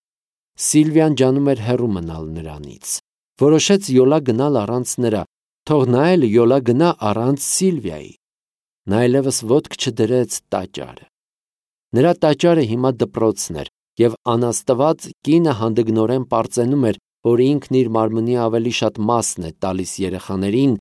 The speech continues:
քան Տեր Աստվածը հաղորդվելու պատրաստ մարդկանց։ «Այ թե հյուրասիրություն է, հա,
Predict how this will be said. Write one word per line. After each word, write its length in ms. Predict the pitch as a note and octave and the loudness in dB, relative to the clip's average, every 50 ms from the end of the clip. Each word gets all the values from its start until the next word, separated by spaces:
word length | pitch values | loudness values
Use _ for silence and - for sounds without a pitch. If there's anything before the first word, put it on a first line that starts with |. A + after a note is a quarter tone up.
| - _ _ _ | -6 _ _ _
քան 240 | - - C3 B2 A2+ | -6 -2 -2 0 2
Տեր 200 | G#2 C3 A#2+ A#2 | 2 2 4 4
Աստվածը 720 | A2+ G#2 - - - A2 G2 A#2 B2 A#2 - - G#2 F#2+ F2+ _ _ _ | 2 0 0 -2 -2 0 2 2 2 0 0 -2 -6 -6 -6 _ _ _
հաղորդվելու 720 | - - A2+ G#2 G#2+ G#2+ G2+ - - A2+ A2 G#2 G#2 A2 | -4 -2 0 0 0 0 -2 -4 -2 -2 0 0 0 -2
պատրաստ 560 | - F#2 F#2 F2+ - F2 F2 F2 - - F#2+ | -2 -4 -6 -6 -8 -10 -10 -10 -12 -10 -8
մարդկանց։ 720 | F#2+ F#2 F#2 F#2 - - - - - - - - - - - - _ _ _ _ _ _ _ _ _ _ _ _ _ _ _ _ _ _ - | -8 -8 -8 -10 -12 -18 -20 -20 -20 -20 -20 -18 -16 -16 -16 -16 _ _ _ _ _ _ _ _ _ _ _ _ _ _ _ _ _ _ -4
«Այ 200 | F#2+ F#2+ G#2 B2+ | -2 -2 -2 -2
թե 200 | B2 - D3+ D#3+ | -2 -2 -2 -2
հյուրասիրություն 1000 | D#3+ E3 G3+ G#3+ G3+ F3+ D#3+ - - C3 A2 G2+ G2 G2 - - F2+ D#2+ D2 D2 | 0 0 2 2 2 0 0 -2 -2 -2 -2 -2 -2 -4 -6 -8 -10 -10 -10 -10
է, 80 | D#2 | -12
հա, 220 | D#2+ - B2+ A#2+ | -12 -10 -10 -10